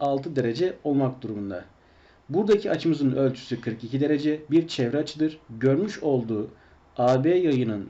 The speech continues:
ölçüsü kırk ikinin iki katından seksen dört derece olacaktır.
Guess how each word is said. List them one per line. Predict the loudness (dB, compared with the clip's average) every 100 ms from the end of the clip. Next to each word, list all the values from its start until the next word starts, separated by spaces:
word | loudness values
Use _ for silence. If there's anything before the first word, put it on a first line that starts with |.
| -4
ölçüsü | -4 -2 -6 0 0 0 -4 _ _ -2
kırk | -2 -2
ikinin | -6 -2 0 0 -4
iki | -8 -4
katından | -6 -4 -4 -2 -2 -4 _ _ _
seksen | -4 -4 -2 -2 0
dört | 0 -2 -2
derece | -4 -2 -4 -4 -10 -4
olacaktır. | -2 -2 -6 -10 -18 -18